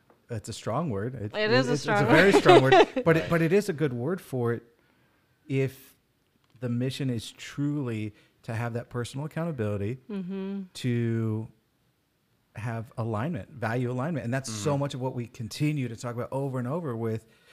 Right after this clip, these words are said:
Speaker 1: uh, belonging in, uh, on, on the podcast here and in general, just in the community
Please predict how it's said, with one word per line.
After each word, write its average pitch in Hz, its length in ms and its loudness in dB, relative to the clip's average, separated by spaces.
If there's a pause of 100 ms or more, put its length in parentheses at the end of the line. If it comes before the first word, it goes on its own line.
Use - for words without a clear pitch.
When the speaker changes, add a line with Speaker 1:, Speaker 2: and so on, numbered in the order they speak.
(160)
Speaker 1:
uh, 113 180 -4
belonging 113 680 -2 (340)
in, 107 460 -6
uh, 117 120 -4 (140)
on, 113 120 -4
on 113 160 -2
the 101 60 -4
podcast 113 500 -6
here 147 160 -4
and 120 160 0
in 110 140 2
general, 135 300 0
just - 220 -4
in 113 60 -4
the 110 60 -2
community 117 640 -4